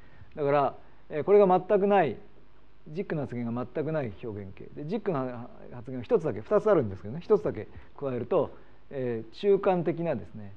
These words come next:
えー、ヒレに、の魚が生まれてくるんですね。で、もう一つジックを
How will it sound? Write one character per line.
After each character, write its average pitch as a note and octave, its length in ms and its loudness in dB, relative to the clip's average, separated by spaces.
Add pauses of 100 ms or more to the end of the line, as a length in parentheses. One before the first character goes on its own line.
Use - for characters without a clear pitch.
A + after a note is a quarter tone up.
(420)
え B2+ 220 -2
ー、 A2 40 -10
ヒ C#3+ 100 -4
レ B2 140 2
に、 B2 240 -4 (480)
の C3 320 -4
魚 G#2+ 340 -4
が C3 80 6
生 A#2+ 60 4
ま G2+ 120 0
れ F#2+ 80 -2
て - 120 -10
く - 80 -8
る F#2 80 -10
ん F#2 80 -12
で - 80 -16
す - 80 -14
ね。 F#2 260 -6 (720)
で、 G#3+ 260 8 (360)
も A#3+ 240 2
う - 20 0
一 D4 160 -2
つ D#3 160 -2
ジ D3+ 120 0
ッ E3 100 -6
ク C3 160 -4
を G#2 160 -6